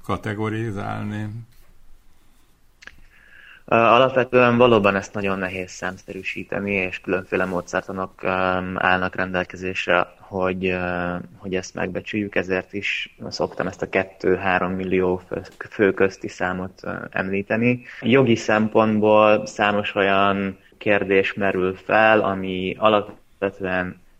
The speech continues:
Speaker 2: biztosítva kéne, hogy legyen a háztartások, illetve az egyének számára, de nincsenek. Ebből például kiemelném azt, hogy a, a lakhatás alapvetően, a lakhat-, a megfelelő lakhatáshoz való jog alapvetően egy emberi jog,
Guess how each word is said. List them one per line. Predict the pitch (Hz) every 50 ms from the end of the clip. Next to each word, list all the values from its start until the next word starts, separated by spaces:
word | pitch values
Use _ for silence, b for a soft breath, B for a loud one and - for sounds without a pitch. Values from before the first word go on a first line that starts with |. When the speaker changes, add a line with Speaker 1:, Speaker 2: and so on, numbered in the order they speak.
| -
Speaker 2:
biztosítva | - 123 131 - - 143 - 117 107 - - 101
kéne, | - - - 92 92
hogy | 92 95 92 92 92
legyen | 95 92 92 90 90 92 95 -
a | -
háztartások, | 95 95 92 90 - - - 92 - - 92 92 - - 92 - -
illetve | 95 87 87 - - 95
az | 95 95 95
egyének | 92 90 92 90 90 92 -
számára, | - - 92 95 107 113 117 117 113 113 110 110 107 -
de | - 101 95 95 95 92
nincsenek. | 90 87 85 85 85 - - 92 90 92 92 92 - - - -
Ebből | - - 101 101 101 110 107 101
például | 104 104 98 95 95 95 95 95 92
kiemelném | - - 101 95 90 90 92 92 92 92 92 95 90 90 90
azt, | 90 92 - - -
hogy | - 90 90
a, | - 92 - - - 90 87 87 85 87
a | - - - - -
lakhatás | - 101 101 101 - - 104 - - 92 95 - -
alapvetően, | 87 90 90 - - - 87 - - - 92 92 92 92 90 90
a | - 101
lakhat-, | 101 101 - 104 - -
a | - 98
megfelelő | 98 98 - - 101 95 95
lakhatáshoz | 95 90 - - 87 - 87 90 - - 92 92 95
való | 95 92 90 92
jog | 90 95 101 101 101
alapvetően | 92 90 - - 82 - - 92 90
egy | 90 -
emberi | - 95 90 92 90 92 92 92 95
jog, | 95 101 107 113 113 110